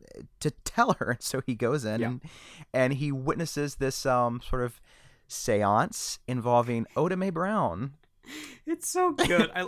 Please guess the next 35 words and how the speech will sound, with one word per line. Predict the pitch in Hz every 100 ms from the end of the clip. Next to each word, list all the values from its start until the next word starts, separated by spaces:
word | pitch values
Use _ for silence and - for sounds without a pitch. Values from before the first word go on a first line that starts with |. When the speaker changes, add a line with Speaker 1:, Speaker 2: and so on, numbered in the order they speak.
| -
Speaker 2:
I |
Speaker 1:
<laughs> | 165
This | 190
Speaker 2:
just | 415 -
Speaker 1:
entrance | 180 - 120 113 -
is | 139 123 139
one | 156
of | 113
the |
best | 110 117 -
Speaker 2:
It's | 480
so | 127
Speaker 1:
entrances | 135 117 117
Speaker 2:
good. | 107
Speaker 1:
of |
all | 110
Speaker 2:
Just | -
Speaker 1:
time. | 117 113 117 - 196 -
Speaker 2:
with | 226 240
her, | 247
like, | 226 214 202
trying | 196 190
to |
guess, | 143 131 143 -
like, | 135 127 - -
uh, | 143 - - -
you | 175 147
know, | 127
the | 139 139
name | 139 143
of | 135
this | 127
person | - 131 135 127 120 131 73 156 147
who | 139
this, | 123 117 -